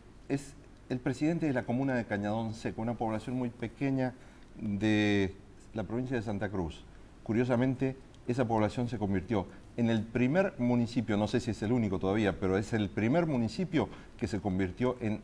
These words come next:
accionista de Y P F cuando costaba llamar inversores para que colocaran dinero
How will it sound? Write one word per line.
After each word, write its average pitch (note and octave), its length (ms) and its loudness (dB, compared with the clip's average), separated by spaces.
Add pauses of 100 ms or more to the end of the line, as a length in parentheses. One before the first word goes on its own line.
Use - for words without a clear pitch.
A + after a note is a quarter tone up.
accionista A#2 720 0
de G2 100 2
Y F#2 40 2
P F#2+ 200 -2
F A#2 220 -6
cuando F2 420 -2 (520)
costaba A#2+ 600 2 (100)
llamar G2 520 0
inversores F#2+ 560 -2
para F2+ 240 -4
que F2+ 300 -6 (300)
colocaran F#2+ 600 0
dinero A2+ 500 4